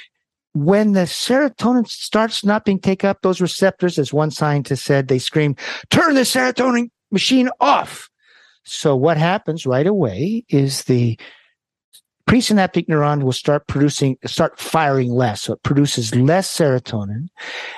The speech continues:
And the, the serot-, the postsynaptic neurons, they'll decrease their density of receptors for serotonin. They'll become desensitized to it.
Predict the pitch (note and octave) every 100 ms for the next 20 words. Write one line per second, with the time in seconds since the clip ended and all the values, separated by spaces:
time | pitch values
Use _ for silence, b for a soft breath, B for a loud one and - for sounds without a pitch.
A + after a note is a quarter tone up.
0 | - E3+ D#3+ D3 D3 C#3+ - _ _ -
1 | D3 - F3+ F3 - C#3 A#2+ - C4 B3
2 | - F#3+ C#3+ - B2+ D#3 B2+ A2+ A2 C#3+
3 | A3+ A3 - B B B B - F3 D#3+
4 | D#3 - G#3 G#3+ - G3 C#3 D#3+ F3 -
5 | E3 D#3+ C#3+ C#3 - E3 - B2 B2+ -
6 | B2+ A2 B2+ G#2 G#2 A#2+ C3 - C#3 A#2
7 | E3 D3+ - F3 - B2+ C#3 A2+ - -